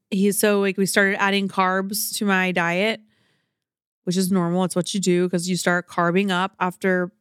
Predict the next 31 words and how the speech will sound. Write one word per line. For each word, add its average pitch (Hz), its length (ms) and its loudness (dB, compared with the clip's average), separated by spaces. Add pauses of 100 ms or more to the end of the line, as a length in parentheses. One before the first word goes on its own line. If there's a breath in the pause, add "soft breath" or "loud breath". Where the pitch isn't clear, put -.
(220)
being 185 340 0 (100)
depleted 185 640 0
because 180 260 -4
the 185 120 -2
carbs 180 320 -2
are 180 80 -2
gonna 175 160 -4
start 175 280 -2
absorbing 180 840 0
into 190 560 0
your 208 180 0
body 185 320 0
and 180 80 -2
your 175 100 -2
muscles 175 300 -4
are 185 80 0
gonna 180 100 -2
get 190 160 -6
full 196 340 2
and 190 80 -2
you're 185 100 0
gonna 180 120 -2
fill 196 200 0
out 185 320 0
and 180 80 -4
you're 180 200 -2
just 165 140 -4
gonna 170 260 -6 (1300)
pow, 180 480 0
just - 260 -16
look - 160 -20